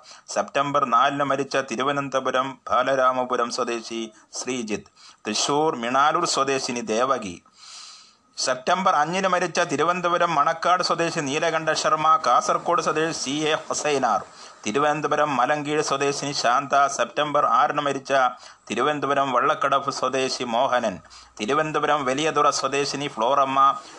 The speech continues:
എറണാകുളം കളമശ്ശേരി സ്വദേശിനി ലില്ലി എന്നിവരാണ് കോവിഡ് ബാധിച്ച് മരണമടഞ്ഞവർ. ഇതോടെ ആകെ സംസ്ഥാനത്ത് കോവിഡ് ബാധിച്ച് മരിച്ചവർ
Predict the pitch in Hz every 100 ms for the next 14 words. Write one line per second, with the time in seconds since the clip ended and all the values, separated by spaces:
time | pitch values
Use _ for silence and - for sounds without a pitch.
0 | - 101 131 160 165 165 170 135 139 160
1 | - 165 156 147 147 143 143 135 123 131
2 | 139 135 131 113 131 139 127 123 123 156
3 | 214 - - - _ _ _ _ _ _
4 | _ - 120 160 190 202 131 131 123 113
5 | 196 120 127 127 120 120 113 107 95 -
6 | - - 104 113 151 170 170 196 180 117
7 | 131 165 170 185 208 214 - - 117 156
8 | - 170 175 170 180 175 123 135 185 147
9 | 156 160 156 160 151 147 143 147 151